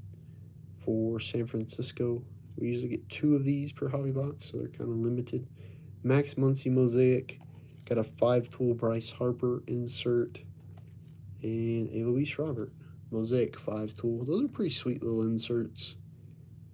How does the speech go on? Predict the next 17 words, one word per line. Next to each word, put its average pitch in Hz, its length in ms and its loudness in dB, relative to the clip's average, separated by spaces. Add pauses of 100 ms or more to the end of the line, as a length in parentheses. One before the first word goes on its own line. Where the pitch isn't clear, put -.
(1080)
It's - 100 -14
a 120 60 -4
nice 117 320 -2
mosaic 117 420 0
one. 123 140 2
Looks 139 180 0
like 120 80 2
he's 113 120 -4
got, 113 160 0
like, 113 120 -4
an 107 100 -2
electric 110 520 -4
field 120 500 -2
kind 127 180 0
of 117 120 -2
around 123 360 2
him. 127 220 -2